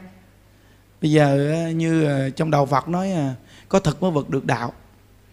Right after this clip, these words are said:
Bây giờ mà không có thức ăn, thức uống thì sao người ta tu nổi. Nên sự thành công của mình á, ở phía sau đó bao nhiêu con người,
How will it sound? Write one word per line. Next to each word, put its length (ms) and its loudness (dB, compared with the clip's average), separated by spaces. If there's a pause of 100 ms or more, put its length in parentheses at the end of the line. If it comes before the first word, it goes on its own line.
(260)
Bây 100 0
giờ 200 8
mà 140 2
không 340 -2
có 120 -2
thức 220 -2
ăn, 200 -4
thức 140 -2
uống 240 -2
thì 60 -2
sao 180 -2
người 100 -2
ta 40 -18
tu 160 -2
nổi. 200 0 (760)
Nên 120 8
sự 180 6
thành 240 4
công 360 -2
của 260 0
mình 280 4
á, 80 -2 (420)
ở 160 8
phía 160 10
sau 360 6
đó 220 0
bao 220 4
nhiêu 160 6
con 160 6
người, 340 8